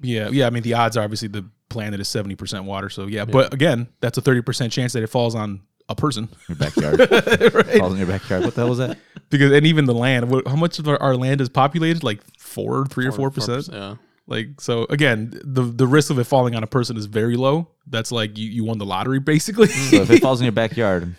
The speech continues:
Speaker 3: go
Speaker 1: Yeah.
Speaker 3: play a lottery.
Speaker 1: Exactly. Well, I'm going to, 'cause I'm, I'm su-, ooh, ooh, good catch. But I'm suing somebody if it fell in my backyard. <laughs> Just destroyed my garage. Um,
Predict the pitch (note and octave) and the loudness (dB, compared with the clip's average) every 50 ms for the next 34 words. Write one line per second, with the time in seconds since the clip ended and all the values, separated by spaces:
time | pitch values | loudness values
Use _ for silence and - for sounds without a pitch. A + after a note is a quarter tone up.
0 | _ _ - - - - - F#2+ F2 F2 E2 D#2+ D2+ D2+ D#2+ D#2+ - - C#3 C#3 | _ _ -2 0 2 2 2 2 0 0 0 -2 -2 -4 -8 -4 0 2 2 4
1 | - C#3+ C#3 C#3 C#3 C3+ - A2 C3 C#3+ C#3+ C3+ B2+ B2+ C3 B2 B2+ D3+ G#3+ - | 6 6 6 4 4 2 -2 0 4 6 6 6 6 6 4 4 4 4 4 4
2 | - C3 A#2 A2+ - - B2+ C3+ C3+ C3+ C3+ C3+ C#3 C#3 - E3 D#3+ - E3+ B3+ | 2 0 0 0 0 0 2 2 0 0 -2 -4 -4 -4 -4 -6 -8 -8 -10 -12
3 | - _ _ - - - C3 B2 B2 C3+ C#3 B2 - - - - - - C#3+ C3 | -14 _ _ -16 -14 -12 -12 -12 -12 -12 -14 -14 -14 -12 -12 -12 -10 -6 -4 -4
4 | B2+ A#2+ - - A3 A3 G#3 - C3 G#2+ G#2+ G#2 G2+ C#3+ C#3 - D3+ C#3+ F3+ D#3 | -4 -2 -2 0 0 0 0 0 -2 -4 -4 -4 -2 -2 -2 0 -2 -2 0 0
5 | C#3+ B2+ - C3 - D#3+ C#3+ C3 B2+ B2+ C#3 B2 A#2+ B2+ A#2 A2 - B2 A#2 A2+ | 0 2 0 2 4 4 6 6 6 4 4 4 4 2 2 2 0 -2 -4 -4
6 | A2+ - - - - - - - D3+ - - B3+ - - - A3+ - _ G#3 G3+ | -6 -8 -8 -10 -10 -8 -8 -8 -6 -2 -2 -2 -2 -2 -4 -6 -4 _ -4 -4
7 | - - G3 - _ _ - - - - - - - - F3+ E3+ E3+ E3 D#3 D#3+ | -2 -4 -10 -10 _ _ -20 -20 -18 -12 -10 -10 -8 -6 -4 -4 -4 -4 -6 -6
8 | E3+ E3 - - - C3 - - - - _ _ _ _ - - - - - - | -6 -8 -8 -8 -10 -12 -14 -16 -18 -20 _ _ _ _ -16 -16 -16 -18 -20 -20
9 | - - _ _ - - A#2+ A#2+ A#2 A#2 A2+ A2 G#2+ - - | -20 -20 _ _ -10 -6 -4 -4 -2 -2 -4 -4 -6 -8 -12